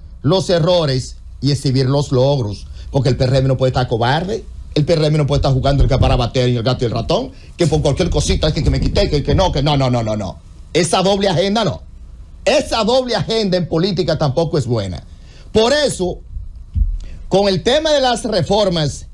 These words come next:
estructurales que se están planteando en el país, el P R M no se puede dar el lujo al día de hoy de perder otro asalto más en materia de opinión con la reforma.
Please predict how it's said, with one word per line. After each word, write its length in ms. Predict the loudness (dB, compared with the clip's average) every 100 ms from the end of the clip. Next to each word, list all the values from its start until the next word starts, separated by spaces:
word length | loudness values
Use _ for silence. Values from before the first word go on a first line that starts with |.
| -8 -2
estructurales 840 | 0 0 0 2 2 2 0 -2
que 120 | -2
se 100 | 0
están 200 | 0 0
planteando 400 | 0 0 2 2
en 60 | 2
el 120 | 2
país, 440 | 2 0 -2 -6 -14 -16 -16 -16 -6 0
el 160 | 0
P 80 | 2
R 260 | 2 2 2
M 140 | 2
no 100 | 0
se 140 | 0 0
puede 200 | 2 2
dar 180 | 2 2
el 100 | 2
lujo 320 | 2 2 0
al 80 | 2
día 140 | 2
de 120 | 2
hoy 160 | 2 2
de 120 | 0
perder 420 | 0 2 0 0 2
otro 340 | 2 2 -4
asalto 500 | -4 -4 -4 0 0
más 340 | 0 -2 -6 -16 -16 -14 -2
en 100 | 2
materia 360 | 2 2 2 2
de 80 |
opinión 360 | 0 0 2 2
con 140 | 0
la 80 | 0
reforma. 580 | -2 -2 0 0 -2